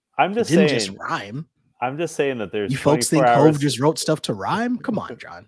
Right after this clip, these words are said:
Speaker 1: <laughs> I'm just saying that there's twenty-four hours in a day that he could be putting in the work. They have a lot of downtime.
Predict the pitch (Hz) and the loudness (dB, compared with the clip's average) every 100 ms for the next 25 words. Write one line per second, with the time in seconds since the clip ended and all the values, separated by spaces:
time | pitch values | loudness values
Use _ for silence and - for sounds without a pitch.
0 | _ - 175 208 214 202 175 - - 147 | _ -20 -20 -20 -20 -20 -20 -14 -2 -2
1 | 185 175 143 117 120 117 101 - - _ | 0 0 0 0 -2 -2 -4 -12 -20 _
2 | - 160 151 - 143 120 110 98 101 87 | -4 -2 -2 0 4 4 4 0 -6 -2
3 | 101 95 85 90 101 101 117 101 101 123 | -2 -2 -4 -6 -6 -4 -4 -4 -6 -4
4 | 107 104 95 90 95 85 - 127 139 123 | -4 -6 -8 -6 -6 -6 -2 0 0 4
5 | 117 127 123 113 113 107 104 98 87 82 | 6 6 6 0 -2 -2 -4 -4 -4 -10
6 | 85 | -18